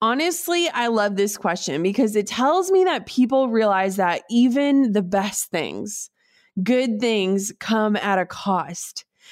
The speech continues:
And it's easy to see all of the big stuff, but to forget about that human life behind the accolades and the numbers and the Instagram feed. And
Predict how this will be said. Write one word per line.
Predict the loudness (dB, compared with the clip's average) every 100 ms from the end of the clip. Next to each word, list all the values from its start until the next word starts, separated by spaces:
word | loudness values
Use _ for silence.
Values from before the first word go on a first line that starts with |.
| -12 -2
And | -2
it's | 0 -2
easy | 0 2 2
to | 2
see | 0 0 2
all | 2 2 4 4 2
of | 0
the | 0
big | 0 -2 -2
stuff, | -6 -2 0 0 0 -4
but | -6 -2
to | -2
forget | 0 -2 0 2 2 0 0
about | 0 0 0
that | -2 -4
human | 0 2 4 4
life | 2 2 0 -4 -20 -10
behind | 0 0 2 2 2
the | 2
accolades | 0 0 2 2 2 2 0 0
and | 0 0
the | 2
numbers | 0 0 0 2 0 0
and | 0 0
the | 2
Instagram | 0 -2 -2 -2 0 0 -2
feed. | -4 -4 -2 -2
And | 2 2 2